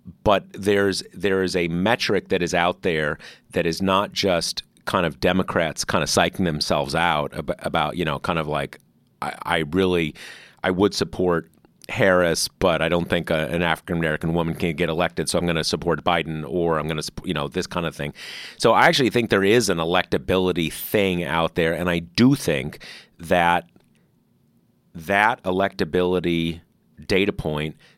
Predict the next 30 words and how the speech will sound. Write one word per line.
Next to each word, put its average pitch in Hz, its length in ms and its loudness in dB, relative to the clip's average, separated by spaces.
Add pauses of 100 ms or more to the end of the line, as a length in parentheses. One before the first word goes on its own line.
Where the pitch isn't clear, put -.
(180)
does, 120 400 2 (680)
definitely 101 420 2
does 85 300 0
feed 71 220 -2
back 62 280 -4
into, 67 380 -4 (100)
into 78 240 -4
the - 100 -8
primary 80 640 4 (360)
polls. - 400 -2 (420)
So 95 400 2 (680)
I 110 60 2
don't 170 260 2
think 139 420 -2
this 110 200 -2
thing 104 260 0
is 82 200 -4
just - 420 0
about 87 300 0
people 85 300 -4
kind 87 200 -2
of 76 60 -6
psyching 82 380 0
themselves 71 480 -4
out. - 300 -6
I - 60 -6
think 104 200 0
there's 87 160 2
something 92 440 -2
else 85 520 -2